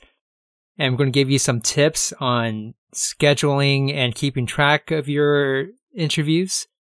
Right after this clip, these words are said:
And I guess the bulk of it is gonna be talking about the actual interview process and kinda walk you through what to expect and tips on doing well in those. And the latter half of this episode, we're gonna talk about the letters of intent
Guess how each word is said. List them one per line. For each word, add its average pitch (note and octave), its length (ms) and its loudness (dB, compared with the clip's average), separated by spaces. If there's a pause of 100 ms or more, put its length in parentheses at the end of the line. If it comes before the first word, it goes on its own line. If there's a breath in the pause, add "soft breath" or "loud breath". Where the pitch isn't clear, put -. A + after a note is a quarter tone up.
(220)
And A#2+ 600 0
I C#3+ 120 0
guess C3 200 2
the D3 80 2
bulk C#3+ 340 2
of C#3+ 140 0
it C#3+ 180 2
is C3+ 160 0
gonna C3 200 0
be A#2+ 160 0
talking B2+ 340 0
about A#2 380 0 (160)
the A#2 340 0
actual C3+ 460 2
interview B2 440 -4
process B2+ 680 0
and A#2+ 240 -2
kinda C#3 240 -2
walk B2 340 2
you B2+ 140 2
through B2 420 2
what A#2 220 0
to B2 120 -2
expect - 540 0
and A2 420 -2 (180)
tips - 380 -2
on B2 220 -2
doing A#2 300 -2
well C3+ 240 2
in C3 80 -2
those. C3 440 0 (380 soft breath)
And A#2+ 680 -2 (160)
the C3 120 4
latter C#3 360 4
half C3+ 240 2
of - 20 -12
this C3+ 180 0
episode, B2 360 0
we're A#2 160 -2
gonna A#2 180 -2
talk A2+ 320 -2
about A2+ 500 -2
the A#2 320 -2
letters B2 400 0
of B2 100 -4
intent C3+ 520 -2